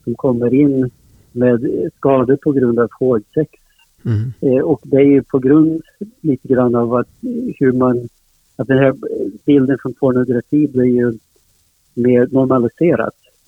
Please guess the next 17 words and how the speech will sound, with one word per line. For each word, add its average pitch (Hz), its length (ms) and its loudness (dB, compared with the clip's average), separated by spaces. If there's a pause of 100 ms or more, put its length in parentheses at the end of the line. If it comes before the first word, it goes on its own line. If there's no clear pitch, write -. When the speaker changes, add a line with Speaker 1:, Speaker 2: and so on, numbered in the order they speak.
(180)
Speaker 1:
Så - 80 0
att 135 100 -4
det 151 180 0
är 139 40 6
ju 151 320 4
jätte-, 147 420 -2
och 165 240 0
ungdomarna 147 580 2
själva 151 520 0 (100)
säger 135 220 2
att 123 180 0
det 131 60 -6
är 123 40 -2
någonting 127 360 -6
de 120 120 -14
vill 120 200 -6
diskutera. 139 840 -4